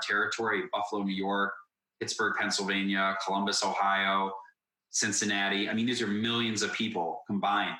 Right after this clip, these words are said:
in these cities. And so just getting out to the cities, holding more camps and clinics and, and aca-, basketball academies in those cities and kind of barnstorming our region.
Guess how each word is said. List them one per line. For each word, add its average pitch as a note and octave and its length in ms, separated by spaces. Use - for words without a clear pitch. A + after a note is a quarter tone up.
in G2 140
these G2 200
cities. C3 420
And A2 100
so B2 120
just G#2 320
getting A#2 360
out A2+ 260
to G#2+ 100
the G#2 60
cities, G2+ 380
holding A2+ 360
more G#2+ 340
camps G#2 340
and F#2 120
clinics G#2 520
and, F2+ 200
and F2+ 120
aca-, A2 320
basketball A2 400
academies F#2+ 300
in A2+ 200
those G#2+ 220
cities G#2+ 280
and F#2+ 80
kind G#2+ 100
of F2+ 180
barnstorming G#2 640
our G2 180
region. G2 440